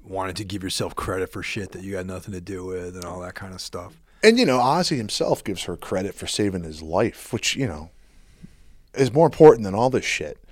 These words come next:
Speaker 2: But, like, it almost seems like she just, like, used that,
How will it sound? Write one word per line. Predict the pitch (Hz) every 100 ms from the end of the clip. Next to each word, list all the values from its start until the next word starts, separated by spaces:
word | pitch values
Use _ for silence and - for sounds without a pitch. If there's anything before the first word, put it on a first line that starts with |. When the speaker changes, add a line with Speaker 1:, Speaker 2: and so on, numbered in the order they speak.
| - - - - - -
Speaker 2:
But, | 135
like, | 147 143
it | 156 165
almost | 214 185 -
seems | 143 147 131
like | 98 101 95 -
she | - - 127
just, | 131 135 -
like, | 101 90 - -
used | - 101 117 147 127
that, | 104 90 87 85